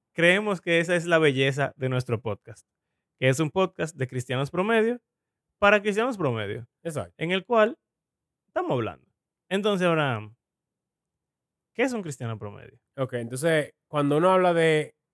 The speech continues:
Speaker 2: promedio, la palabra, lo que sea, promedio, un grupo de
Speaker 1: Ujú.
Speaker 2: personas promedio, es como un individuo que, o sea, si tú sumas a todo el mundo en, en matemática,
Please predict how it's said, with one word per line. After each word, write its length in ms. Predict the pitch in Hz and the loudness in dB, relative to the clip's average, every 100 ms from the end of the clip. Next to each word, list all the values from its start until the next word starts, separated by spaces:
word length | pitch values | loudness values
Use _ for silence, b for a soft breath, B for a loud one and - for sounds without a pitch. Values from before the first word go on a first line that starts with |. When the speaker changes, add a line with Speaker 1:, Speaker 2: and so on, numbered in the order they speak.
| _ | _
Speaker 2:
promedio, 460 | 139 135 135 120 113 | 0 2 4 2 2
la 140 | 117 | 0
palabra, 480 | 120 127 147 143 127 | 2 2 4 2 0
lo 280 | 131 139 131 | -4 -2 -2
que 100 | 135 | -4
sea, 400 | - 180 202 190 - | -4 0 0 -2 -2
promedio, 580 | 143 131 120 107 104 | 0 2 2 0 -6
un 120 | 117 123 | -8 -4
grupo 200 | 147 147 | -2 -2
de 80 | |
Speaker 1:
Ujú. 80 | 135 | -2
Speaker 2:
personas 380 | 143 135 143 139 | -2 -4 -4 -4
promedio, 440 | 139 135 127 120 - _ _ _ _ - | -2 -2 -2 -4 -10 _ _ _ _ 0
es 240 | 147 156 139 | 2 2 2
como 420 | 139 139 135 131 | 0 2 0 -2
un 220 | 135 147 | -2 0
individuo 720 | 165 165 175 196 165 160 165 _ _ _ _ _ _ _ | 0 2 2 4 2 0 -6 _ _ _ _ _ _ _
que, 380 | 156 165 165 170 _ _ _ _ _ _ _ _ _ _ _ _ _ _ _ _ | 0 2 0 -6 _ _ _ _ _ _ _ _ _ _ _ _ _ _ _ _
o 80 | 127 | -8
sea, 140 | 151 | -6
si 120 | 143 135 | -4 -6
tú 160 | 147 | -6
sumas 360 | 143 180 175 165 | 0 2 2 2
a 40 | |
todo 160 | 170 170 | 0 0
el 40 | |
mundo 380 | 175 196 165 139 | 0 -2 -2 0
en, 200 | 131 131 | 0 0
en 140 | 123 123 | -2 -2
matemática, 640 | 123 123 131 127 117 117 | -2 0 0 0 -2 -10